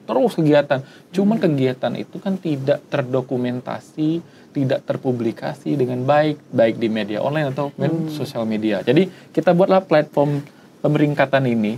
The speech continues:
Speaker 1: Jadi nanti setiap kader itu nanti akan ke setiap kegiatannya tuh dia posting, dia up di situ, dia, dia laporkan di indeks itu. Tapi dia harus posting gitu kan. Nanti ada skornya setiap kegiatan. Nanti di akhir tahun akan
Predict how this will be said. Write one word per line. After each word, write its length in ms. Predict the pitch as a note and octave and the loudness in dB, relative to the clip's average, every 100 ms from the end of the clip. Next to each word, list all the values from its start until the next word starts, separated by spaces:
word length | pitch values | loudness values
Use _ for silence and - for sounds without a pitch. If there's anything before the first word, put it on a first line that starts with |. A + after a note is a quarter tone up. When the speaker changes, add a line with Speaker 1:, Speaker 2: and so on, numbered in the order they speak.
| C3 | -4
Speaker 1:
Jadi 120 | C3+ | -2
nanti 140 | E3 F3+ | -2 0
setiap 240 | D#3 C3+ | -2 -2
kader 240 | C3 B2 B2+ | -2 0 0
itu 120 | B2+ | 0
nanti 360 | D#3 D3 D3 D#3 | -2 -2 -2 0
akan 520 | B2 C3+ B2+ B2+ - - - - - | 0 0 -2 -4 -12 -20 -20 -20 -2
ke 80 | D#3 | 0
setiap 320 | C#3 - D#3+ | 4 4 4
kegiatannya 560 | D#3 D3 D3 D3+ D3 D3+ | 4 6 6 6 4 4
tuh 300 | D#3 A3 - - - | 4 2 0 -8 -2
dia 160 | C#3+ | 0
posting, 480 | D3 G3+ F#3 - C#3 | 2 4 2 2 2
dia 240 | C#3 D#3 | 4 4
up 240 | - F3 - | 2 0 2
di 80 | C#3 | 2
situ, 240 | C#3+ C#3 C3 | 2 4 4
dia, 240 | D3+ D#3 | 6 4
dia 240 | D3+ D#3 F3+ | 4 4 6
laporkan 400 | F3+ G#3+ G3+ E3 | 4 2 2 4
di 240 | D#3 D#3+ | 4 4
indeks 320 | C#3+ C#3+ C#3+ | 2 -2 -4
itu. 160 | C#3 A#2 | -4 -4
Tapi 300 | - B2 F3+ | -2 0 2
dia 100 | C#3 | 0
harus 80 | C3+ | 0
posting 400 | C3 - C#3+ A#2 | -10 -8 -4 -4
gitu 160 | G2+ | -4
kan. 140 | G2+ - - - | -6 -8 -16 -8
Nanti 120 | C3 G3+ | 2 4
ada 80 | G3+ | 4
skornya 400 | - F#3+ F#3 D3 | 2 2 4 2
setiap 240 | D3 C3+ | 0 0
kegiatan. 480 | C3+ C3 B2+ A#2 A#2 - - - - | 2 2 2 0 -2 -10 -20 -14 -2
Nanti 200 | A#2 E3+ | 0 4
di 60 | G#3 | 4
akhir 240 | D3 C#3 | 4 2
tahun 240 | C#3 D#3+ E3+ | 2 0 0
akan 180 | D3+ | -2